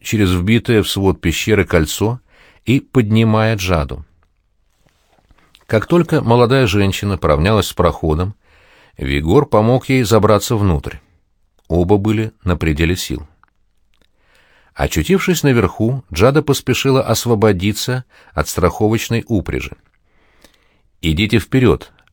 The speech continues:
окликнул их снизу Дункан. «Я вас догоню!» В ответ Джада лишь помахала ему рукой. Запыхавшаяся, она не могла вымолвить ни слова.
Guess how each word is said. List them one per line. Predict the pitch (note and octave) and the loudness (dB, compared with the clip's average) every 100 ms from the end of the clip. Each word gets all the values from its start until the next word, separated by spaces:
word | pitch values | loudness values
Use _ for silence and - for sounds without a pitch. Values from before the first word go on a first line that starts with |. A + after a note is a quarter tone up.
| _ | _
окликнул | - C2+ C#2+ D2+ E2 D2+ D2 | -6 -4 -2 -2 0 -2 -2
их | - | -4
снизу | - E2 D#2 D2+ | -2 0 0 0
Дункан. | E2+ E2 D2 C#2+ C2+ _ _ | 2 0 0 -6 -8 _ _
«Я | E2 F#2+ | 0 2
вас | G2 F2+ | 4 2
догоню!» | G2+ A2 D#2+ C2 _ _ _ _ _ _ _ _ _ _ _ _ _ _ _ | 0 2 0 -4 _ _ _ _ _ _ _ _ _ _ _ _ _ _ _
В | D2 | -4
ответ | C#2+ D#2+ A#2 C3+ - | -4 0 0 0 -6
Джада | D#2+ F#2 B2+ A2+ | -2 2 2 2
лишь | A#2 - | 0 0
помахала | G#2 G#2 - G#2+ G#2+ | 2 2 2 0 2
ему | G#2+ G#2 | 2 0
рукой. | A2 A#2 - - _ _ _ _ _ _ _ - _ - | -2 -6 -10 -12 _ _ _ _ _ _ _ -20 _ -6
Запыхавшаяся, | C#2+ C#2+ D2 - - D#2 C#2+ - - _ _ _ | -4 -2 0 0 0 -2 -4 -8 -14 _ _ _
она | D#2 G2+ | -2 2
не | B2+ A#2+ | 2 2
могла | A2+ G#2+ B2 A2+ - | 2 2 2 0 -2
вымолвить | G2 A#2+ B2 A#2 A#2 G#2 - _ | 0 2 2 0 -2 -4 -12 _
ни | - G2+ | -4 -2
слова. | - D#2 D2 C#2+ C#2+ | -4 -6 -4 -4 -8